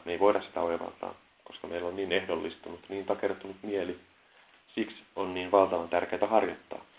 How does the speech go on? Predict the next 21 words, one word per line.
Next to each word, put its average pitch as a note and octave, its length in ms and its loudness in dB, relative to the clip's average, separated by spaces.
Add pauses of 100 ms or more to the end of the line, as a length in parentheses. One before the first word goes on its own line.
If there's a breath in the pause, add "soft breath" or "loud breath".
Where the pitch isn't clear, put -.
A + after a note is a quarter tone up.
riisua G#2 360 2
sitä E2+ 200 -2
harhaa. - 360 -4 (1700)
Ei F#2 180 0
sen G2+ 140 4
takia, G2+ 220 4
että F2 140 -4
me F2+ 80 0
joskus - 240 -4
valaistu-, F#2 400 4 (200)
valaistuttaisiin, - 760 0
vaan F2 120 -4
sen F#2 140 -6
takia, F2+ 340 -10 (1800)
vaan F2 180 2
sen G#2 160 2
takia, - 280 -4 (460)
että - 160 -8
me F2+ 60 -8
vaan F#2 160 4
istutaan, - 440 -2